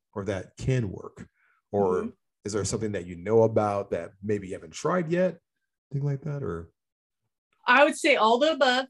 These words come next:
Speaker 2: Okay, so for instance, you're on the path probably of high magic awareness. And, um, I feel like because the keys are out in the open, like, anyone can self-initiate themselves and go through the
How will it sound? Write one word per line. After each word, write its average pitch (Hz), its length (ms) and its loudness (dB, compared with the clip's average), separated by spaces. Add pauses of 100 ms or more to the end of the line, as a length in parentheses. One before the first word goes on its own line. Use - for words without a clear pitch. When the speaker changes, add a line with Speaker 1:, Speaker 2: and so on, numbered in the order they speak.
(120)
Speaker 2:
Okay, 226 260 0
so 233 480 2
for 247 80 0
instance, 247 320 -6
you're 254 180 0
on 269 80 -2
the 240 80 -6
path 226 300 0
probably 233 200 -2
of 196 120 -16
high 226 140 0
magic 220 580 -2
awareness. 202 720 -2
And, 208 460 4
um, 208 380 -2 (100)
I 214 160 2
feel 262 220 -4
like 220 280 -4
because 254 460 0
the 226 120 -6
keys 247 360 -6
are 208 180 0
out 226 200 2 (280)
in 226 60 -6
the 196 100 2
open, 294 340 0
like, 220 220 2
anyone 247 280 0
can 226 160 -18
self-initiate 233 760 0
themselves 285 460 2
and 233 160 -2
go 214 180 4
through 226 280 -4
the 190 200 2